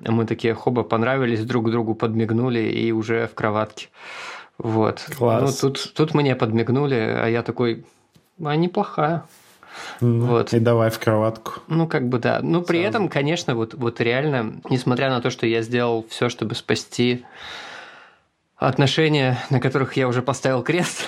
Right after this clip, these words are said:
Speaker 1: <laughs> вот,
Speaker 2: Вау.
Speaker 1: а, мне очень тяжело было вот последние
Speaker 2: М.
Speaker 1: два дня, э, вот вести все эти разговоры и отвечать на все
Speaker 2: Мгм.
Speaker 1: вопросы, потому что,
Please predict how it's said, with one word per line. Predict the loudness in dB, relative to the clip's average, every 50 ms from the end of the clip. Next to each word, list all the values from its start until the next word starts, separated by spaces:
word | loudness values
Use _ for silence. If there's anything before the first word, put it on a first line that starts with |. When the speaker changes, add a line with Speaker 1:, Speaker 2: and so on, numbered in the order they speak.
| -2 0
Speaker 1:
<laughs> | 0 0 -2 -6 -10 -10 -8 -8 -6 -6 -8 -4 0 0
вот, | 2 2 2 0 0 0 0 0 0
Speaker 2:
Вау. | 0 0 0 0
Speaker 1:
а, | 0 0 0 0 0 0 0 -2 -2 -2 0
мне | 0 0 2 2 2 0
очень | 0 -2 -2 -2 -4 -4
тяжело | -2 -2 -2 0 0 0 0
было | 0 0 -2 -2 -2
вот | -4 -8 -10 _
последние | -8 -6 -2 0 0 2 2 2 2
Speaker 2:
М. | 2
Speaker 1:
два | 2 0
дня, | -2 -2 0 0 0 0 0 0 -2 -2 -4
э, | -4 -6 -8 -8 -8 -6 -4
вот | -4 -4 -2 -2
вести | -4 -2 0 -2 -2
все | -2 0 0 0 0
эти | 2 0
разговоры | -2 0 0 0 0 2 2 2 2 2 0
и | 0
отвечать | -2 -2 -4 -6 -4 -2 -2 -2 -2 -2
на | 0 2
все | 2
Speaker 2:
Мгм. | 4 4 4 4 2 0 0
Speaker 1:
вопросы, | -2 -2 -2 -2 -2 -4 -10
потому | -10 -6 -4 -4 -4 -4
что, | -6 -10 -12 -14